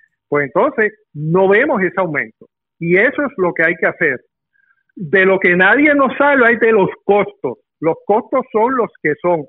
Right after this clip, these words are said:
y de ahí no nos salva ni el médico chino. Eso nos cuesta el combustible y eso nos cuesta generar energía. Hay que mitigarlo, porque nuestra economía no puede tener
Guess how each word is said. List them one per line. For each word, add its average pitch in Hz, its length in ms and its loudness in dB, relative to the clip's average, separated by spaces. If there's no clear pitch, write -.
y 175 80 -8
de 156 120 0
ahí 170 140 0
no 262 160 -2
nos 247 160 -2
salva 240 300 0
ni 220 120 -4
el 170 120 -4
médico 185 400 -4
chino. 135 420 -8
Eso 175 260 -4
nos 339 200 -2
cuesta 294 320 0
el 208 80 -10
combustible 202 640 -4
y 175 40 -2
eso 175 160 -6
nos 233 200 -6
cuesta 254 440 -2
generar 175 580 0
energía. 160 580 -4
Hay 165 200 -2
que 196 120 0
mitigarlo, 135 760 -4
porque 156 240 -8
nuestra 151 240 -2
economía 196 500 -2
no 170 140 -2
puede 196 340 0
tener 202 340 -2